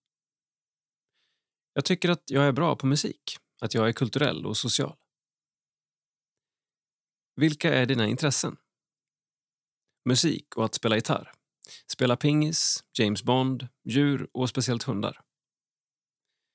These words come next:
Vad tycker du är bra med din kyrka? Att alla är trevliga och att det är i Furulund och nära hemma.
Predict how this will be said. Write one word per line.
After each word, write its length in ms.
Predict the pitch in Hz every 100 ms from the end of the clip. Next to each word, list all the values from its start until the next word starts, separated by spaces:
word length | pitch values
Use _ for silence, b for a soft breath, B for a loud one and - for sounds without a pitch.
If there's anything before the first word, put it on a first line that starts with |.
| _ _ _ _ _ _ _ _ _
Vad 120 | 139
tycker 200 | - 180
du 140 | 202
är 60 | 165
bra 180 | 113 107
med 120 | 104
din 120 | 104
kyrka? 380 | - 139 - - - _ _ _ _ _ _ _ _ _ _ _ _ _ _ _
Att 180 | 131 -
alla 220 | 147 113
är 40 |
trevliga 540 | 123 - 113 101 127 139
och 120 | 123
att 160 | 143 -
det 80 |
är 60 | 123
i 60 | 139
Furulund 540 | - 135 151 113 -
och 180 | - 110
nära 220 | 110 107
hemma. 340 | 113 101 110